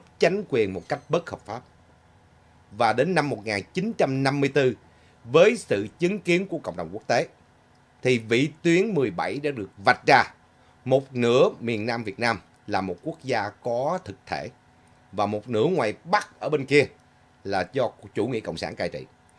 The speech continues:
Và những người nào có tinh thần quốc gia thì đi vào trong miền Nam. Thì quý vị, miền Nam đã chính thức có một cái tên chính thức của họ trên Liên Hiệp Quốc. Tôi tạm thời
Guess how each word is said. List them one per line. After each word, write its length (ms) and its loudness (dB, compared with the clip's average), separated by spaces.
Và 160 -2
những 260 0
người 140 2
nào 320 -2
có 180 2
tinh 180 0
thần 180 -4
quốc 140 -16
gia 300 0
thì 220 2
đi 180 2
vào 180 -2
trong 120 -10
miền 140 -10
Nam. 140 -8
Thì 100 -4
quý 120 -4
vị, 140 2
miền 220 2
Nam 320 2
đã 140 -4
chính 280 -2
thức 280 -2
có 180 -2
một 240 -6
cái 280 -6
tên 260 4
chính 180 -2
thức 160 -2
của 100 -6
họ 200 -6
trên 240 4
Liên 340 2
Hiệp 180 0
Quốc. 220 2
Tôi 180 0
tạm 280 -2
thời 300 -2